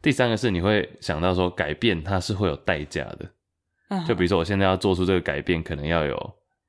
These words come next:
Speaker 1: 代价。我举一个最简单的例子，就是说你可能开车，然后你看到可能一边的窗户破了，或者有点小裂痕，裂痕，但你会想说要去修就要花钱，或者你就要怎样。
Speaker 2: 花时间。
Speaker 1: 对，cost。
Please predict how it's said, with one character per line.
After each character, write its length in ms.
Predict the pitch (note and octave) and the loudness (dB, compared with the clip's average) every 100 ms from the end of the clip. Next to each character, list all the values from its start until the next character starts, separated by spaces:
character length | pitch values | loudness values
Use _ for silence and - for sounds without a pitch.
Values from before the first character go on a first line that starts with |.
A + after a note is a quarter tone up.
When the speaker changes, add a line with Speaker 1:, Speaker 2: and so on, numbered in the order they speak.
| _ | _
Speaker 1:
代 160 | G2 D#2 | -2 -2
价。 280 | - C#2 D2+ | -4 -6 -2
我 100 | G#2 | 0
举 140 | G2+ | 2
一 20 | |
个 80 | G#2 | 2
最 160 | B2 A#2 | 2 0
简 160 | F2 | 0
单 160 | E2 F#2 | 0 2
的 60 | F2 | 2
例 160 | F#2+ | 2
子， 100 | E2 | 0
就 140 | D#2+ F2 | 0 0
是 80 | |
说 240 | E2+ E2+ E2 - - - | 0 -2 -4 -12 -20 -4
你 80 | G2+ | -2
可 120 | F#2 | 0
能 100 | E2 | 0
开 220 | F2 F#2 | 2 0
车， 240 | F2 F2+ E2+ | 2 0 2
然 100 | E2 | 0
后 60 | |
你 80 | E2 | -2
看 260 | - G2 F2 | -2 -2 0
到 320 | E2+ D#2 D2+ - _ _ _ | 2 0 -2 -12 _ _ _
可 120 | - E2+ | -6 -4
能 160 | F2+ - | -2 0
一 60 | |
边 160 | A2+ G2+ | 0 0
的 40 | |
窗 200 | - F#2+ | 0 0
户 140 | G2+ F2+ | 0 0
破 280 | G#2+ E2 | 0 0
了， 100 | C#2+ | 0
或 100 | E2+ | 0
者 60 | F2+ | 2
有 60 | E2 | 0
点 120 | E2 | -2
小 160 | E2 D2+ | -4 -2
裂 240 | F2 D#2 | -2 -2
痕， 200 | - - - - | -6 -12 -12 -2
裂 280 | A2 D#2+ | 0 0
痕， 220 | D#2+ - G2 - _ | -4 -12 -14 -18 _
但 140 | - A2+ | -4 0
你 80 | F2+ | 2
会 100 | G2 | 2
想 200 | D#2+ D2+ | -2 -2
说 100 | F2 | 0
要 100 | F#2 | 0
去 120 | F#2 | -2
修 300 | - D#2 D#2+ | -4 -2 -2
就 160 | F2 D#2+ | -2 -2
要 160 | D#2+ | -2
花 240 | D#2+ D#2 D2+ | -2 -4 -4
钱， 200 | - - | -8 -8
或 80 | D#2+ | -8
者 120 | D#2 | -8
你 120 | D2 D2 | -8 -8
就 80 | |
要 80 | D2+ | -8
怎 160 | - - | -10 -12
样。 120 | G1+ | -6
Speaker 2:
花 180 | F#3 F3+ | -4 -4
时 320 | F#3 - D3 | -6 -12 -12
间。 300 | D3 D3+ C#3+ | -10 -8 -4
Speaker 1:
对， 180 | F2+ D2+ | -2 -2
cost。 560 | - - C#2 - - | -4 -4 -4 -6 -14